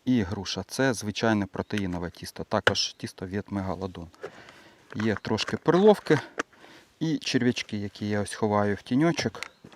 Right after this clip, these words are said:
під лавочку, друзі. Тому що їм уже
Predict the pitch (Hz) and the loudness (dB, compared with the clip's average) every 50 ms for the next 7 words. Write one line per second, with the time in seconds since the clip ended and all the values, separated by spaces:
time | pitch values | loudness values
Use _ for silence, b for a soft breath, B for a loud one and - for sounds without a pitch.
0 | B B B B B B B B _ _ _ - - - 113 101 110 123 131 135 | B B B B B B B B _ _ _ -4 -2 0 0 2 4 6 8 8
1 | 131 120 113 - - - 110 101 101 110 107 98 101 101 - - - B B B | 8 6 4 2 -2 -6 -6 -4 -2 -2 -2 -2 -2 -4 0 0 0 B B B
2 | B B B B B B B B B B B B _ - 113 113 113 110 - - | B B B B B B B B B B B B _ -8 -6 -4 -4 -4 -6 -6
3 | - 110 104 110 110 110 110 104 98 104 107 101 | -6 -6 -4 -2 0 0 0 0 0 0 0 0